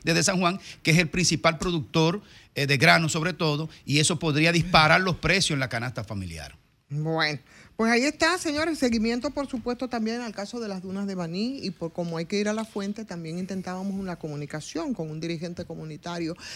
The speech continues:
Speaker 2: que ha llevado la voz cantante en esta denuncia aterradora
Speaker 1: Ujú.
Speaker 2: reiterada, que ya conocíamos, que ya habíamos comentado de alguna manera aquí, que es un caso que viene de lejos,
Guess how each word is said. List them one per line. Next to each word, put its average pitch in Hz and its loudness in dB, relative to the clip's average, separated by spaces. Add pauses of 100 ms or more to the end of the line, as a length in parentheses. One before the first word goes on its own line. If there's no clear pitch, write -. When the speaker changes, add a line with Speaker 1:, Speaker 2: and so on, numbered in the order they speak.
Speaker 2:
que - -4
ha 285 0
llevado 269 0
la 220 0
voz 208 -2
cantante 190 0
en 175 0
esta 175 -4
denuncia 165 -4
aterradora 160 -4
Speaker 1:
Ujú. 117 0
Speaker 2:
reiterada, 175 0 (300)
que 226 6
ya 240 4
conocíamos, 269 -2
que 202 -4
ya 190 -2
habíamos 208 -2
comentado 208 -2
de 196 -4
alguna 196 -4
manera 190 -4
aquí, 240 -2
que 208 -4
es 208 -2
un 247 -6
caso 233 -4
que 196 -4
viene 185 -4
de 202 0
lejos, - 6